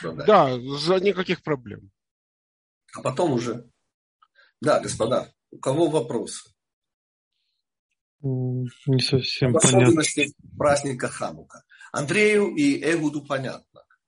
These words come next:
Speaker 1: Кому
Speaker 3: Не, мне не
Speaker 1: еще?
Speaker 3: совсем понятно.
Speaker 1: Совсем. Слушаю.
Speaker 3: Э, ну, по поводу, э, получается, первая заповедь — это любовь, как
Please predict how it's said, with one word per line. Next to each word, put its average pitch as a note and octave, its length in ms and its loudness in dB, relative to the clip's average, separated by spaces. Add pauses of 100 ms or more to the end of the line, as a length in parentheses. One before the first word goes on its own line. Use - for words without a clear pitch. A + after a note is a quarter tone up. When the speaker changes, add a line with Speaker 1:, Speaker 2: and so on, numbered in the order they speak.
(100)
Speaker 1:
Кому D#3 180 -4
Speaker 3:
Не, C3+ 60 4
мне C3 200 4
не C3+ 60 4
Speaker 1:
еще? C3+ 220 0
Speaker 3:
совсем B2 360 -6
понятно. B2 320 -10 (380)
Speaker 1:
Совсем. - 280 -12 (920)
Слушаю. C3+ 520 -14 (960)
Speaker 3:
Э, C#3 220 2
ну, C3+ 220 2
по C#3 120 -8
поводу, C3 840 -6
э, C3+ 40 -14
получается, C3+ 720 -6 (360)
первая B2+ 460 -2
заповедь — B2 360 -6
это C3 160 -6
любовь, C3+ 400 -4
как - 120 -20